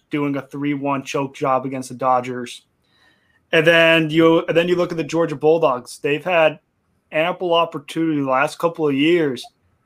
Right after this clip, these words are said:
to maybe make that college football push, but they always have that one bad loss. Remember the one bad loss they had against South Carolina at home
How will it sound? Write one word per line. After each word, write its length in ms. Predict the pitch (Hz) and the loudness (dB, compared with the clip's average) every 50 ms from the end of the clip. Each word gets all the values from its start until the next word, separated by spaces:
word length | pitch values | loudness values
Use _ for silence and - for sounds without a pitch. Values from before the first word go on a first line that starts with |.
| _ | _
to 120 | - 151 143 | -4 -4 -2
maybe 320 | 131 139 151 160 165 180 | 0 2 0 0 0 0
make 200 | 165 165 160 165 | -2 -2 0 0
that 160 | 165 156 151 | 0 0 0
college 280 | - 156 156 160 160 156 | 4 4 4 4 4 2
football 340 | - 165 156 - 156 143 - | -4 -6 -2 0 0 0 0
push, 480 | - 156 190 202 160 127 - - - _ _ _ _ _ _ _ _ _ _ _ _ _ - | 2 2 4 4 2 0 -2 -8 -16 _ _ _ _ _ _ _ _ _ _ _ _ _ 0
but 200 | - 165 165 - | 0 0 2 2
they 160 | 160 151 156 | 4 6 6
always 240 | 165 170 175 165 165 | 6 6 4 2 2
have 220 | - 160 165 156 | 0 0 0 2
that 200 | 151 143 131 123 | 2 0 0 -2
one 300 | 120 123 135 143 147 143 | -4 -2 -2 -2 -2 -2
bad 240 | 139 151 143 143 139 | -2 0 0 0 0
loss. 580 | 135 135 135 135 127 117 - - - - - _ _ _ _ _ _ - | -2 -2 -2 -2 -2 -2 -4 -10 -20 -20 -20 _ _ _ _ _ _ -6
Remember 240 | 151 156 160 156 156 | -2 0 0 0 0
the 100 | 143 139 | -4 -2
one 300 | 131 135 147 156 156 139 | 0 2 2 2 2 2
bad 220 | 151 156 151 147 | 2 2 2 2
loss 340 | 143 143 147 156 160 156 - | 2 4 4 4 4 2 0
they 80 | - 143 | -2 0
had 180 | 147 147 151 | 2 2 0
against 440 | 151 143 156 147 143 - - - - | 0 -2 -4 -4 -4 -6 -12 -10 -4
South 260 | - 151 151 151 151 | -2 0 0 0 0
Carolina 400 | - 160 151 147 147 151 156 156 | -2 0 0 2 2 2 2 4
at 200 | 151 151 151 151 | 4 4 2 2
home 360 | 147 160 170 175 170 139 - | 0 0 0 0 -2 -4 -6